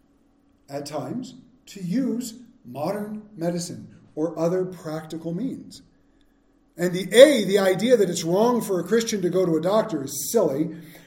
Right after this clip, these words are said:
Paul told Timothy, um, he gave Timothy a prescription. "No longer drink only water, but use a little wine for your stomach's sake and your frequent infirmities." Right? He's telling Timothy, "You're getting sick because of the water. So drink something else."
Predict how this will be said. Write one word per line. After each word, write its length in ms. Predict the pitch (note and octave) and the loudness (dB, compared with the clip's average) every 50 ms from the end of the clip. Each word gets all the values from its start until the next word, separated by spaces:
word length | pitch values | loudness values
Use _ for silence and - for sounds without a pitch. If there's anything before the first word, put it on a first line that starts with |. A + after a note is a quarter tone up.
| - _ _ | -20 _ _
Paul 520 | - - G3+ A3 A#3 B3 B3 A3+ - A3+ - | 0 4 6 8 8 8 8 8 6 2 -4
told 500 | - F3 G3+ G#3 G3 F#3+ F#3 D#3+ F#3+ F#3+ | 0 2 4 6 6 4 4 2 -2 -6
Timothy, 680 | - G3+ A#3+ B3 B3 F3+ - D#3+ D3+ E3 F#3 F#3 - - - - - - - | -2 0 0 0 0 0 0 0 -2 -2 -2 -6 -10 -14 -18 -20 -20 -18 -6
um, 480 | - D#3+ E3 D#3+ D3 C#3+ C#3+ C#3 - - | 0 0 2 2 0 -2 -6 -10 -12 -12
he 200 | - D3+ E3+ G#3 | -8 -4 -4 -2
gave 300 | G#3 G3 A3 B3+ A#3+ G3+ | 2 2 2 2 0 2
Timothy 380 | - A#3 B3+ C4 A3 G#3+ A#3 A#3+ | 4 4 4 6 4 6 6 6
a 60 | A#3+ | 6
prescription. 580 | A#3 A#3 A3+ - - C#4 D4 - - E3+ C3 | 6 2 -2 -2 -2 -2 -2 -2 -2 -2 0
"No 100 | C3 D#3 | 0 0
longer 320 | F#3+ G3+ G#3+ A3 A3 G3+ G#3 | 0 2 2 0 0 0 -2
drink 260 | E3+ F3+ G#3+ A#3 A3+ | -2 0 0 2 2
only 220 | A3+ A3+ A3 G#3 | 2 4 4 4
water, 460 | F#3+ F#3+ G3+ A#3 A3+ F#3+ F#3 F#3 F#3 - - - - | 6 6 6 6 6 4 2 0 -2 -8 -14 -18 -6
but 140 | - F3+ D#3+ | -4 -2 0
use 240 | E3+ A#3+ C4+ A#3 A#3+ | 2 2 2 4 4
a 40 | A#3+ | 4
little 240 | G#3+ G#3+ G#3+ G3 | 6 6 6 6
wine 320 | F#3 G3+ G#3+ A3 A#3+ B3 A3+ | 4 2 2 2 0 0 -2
for 100 | - G#3+ | -2 -4
your 140 | G#3 G3 F#3 | -4 -4 -4
stomach's 440 | - - - A#3+ B3+ B3+ A#3 - | -4 -4 -2 -2 -2 -2 -2 0
sake 220 | - G#3 G#3 G#3 G3+ | 0 0 0 0 -2
and 100 | G#3 G3+ | -4 -4
your 100 | G3+ G3 | -4 -6
frequent 420 | G3+ G3+ A3+ A#3+ A3+ A3 G#3+ G3+ | -4 -4 -4 -4 -4 -4 -4 -4
infirmities." 600 | G#3+ G#3+ G#3 A#3 C#4+ D4+ B3 - - - - - - - - - - - - - _ _ | -4 -4 -4 -2 -2 0 -2 -2 -4 -6 -12 -18 -20 -20 -20 -20 -20 -20 -20 -20 _ _
Right? 240 | - F#3 A#3 D4 D4 | 0 2 4 4 4
He's 160 | A#3 A3 - | 2 0 0
telling 260 | - B3 C#4 D4 C4+ | 0 2 2 2 2
Timothy, 280 | - B3 D4 D#4 A#3+ A#3 | 2 2 2 2 0 0
"You're 220 | G#3+ G3+ A3+ B3+ | -2 0 -2 -2
getting 340 | - A#3 D#4+ F4+ E4 C#4+ B3+ | 0 0 2 2 2 2 0
sick 360 | F#3 - - D#4+ E4+ - - | 0 0 0 0 0 -2 -4
because 320 | - C4+ B3 - B3 B3 A3 | -6 -6 2 4 4 4 4
of 60 | A#3 | 2
the 60 | - A3+ | 0 4
water. 500 | A3 B3 C4+ C#4+ B3+ F3+ C#3 - - - - - - _ _ _ _ _ _ _ _ _ _ _ _ _ _ _ | 4 6 6 6 4 2 0 -4 -10 -16 -20 -20 -20 _ _ _ _ _ _ _ _ _ _ _ _ _ _ _
So 140 | _ - E3+ | _ -12 -10
drink 180 | D#3+ F#3 G#3 G3 | -8 -8 -8 -8
something 240 | G#3 G#3 F#3+ F3+ G3+ | -8 -8 -8 -8 -8
else." 300 | G#3 F3+ - - - | -10 -12 -14 -16 -20